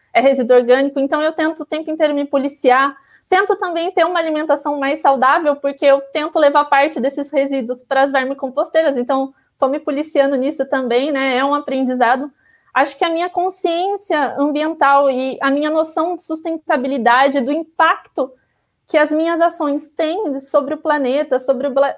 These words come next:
sobre o Brasil, né, sobre os ecossistemas,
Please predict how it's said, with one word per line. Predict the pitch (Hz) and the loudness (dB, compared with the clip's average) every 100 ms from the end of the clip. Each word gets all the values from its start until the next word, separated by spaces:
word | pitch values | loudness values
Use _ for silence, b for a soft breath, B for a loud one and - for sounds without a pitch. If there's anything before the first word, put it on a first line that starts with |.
| - | -8
sobre | - 247 285 | -2 -2 0
o | |
Brasil, | 247 277 285 262 285 | 2 2 2 -2 -2
né, | 262 269 | -4 -2
sobre | 269 240 | -2 0
os | 285 | 0
ecossistemas, | 277 285 285 269 247 262 294 285 | 0 -2 -6 -2 0 0 -2 -8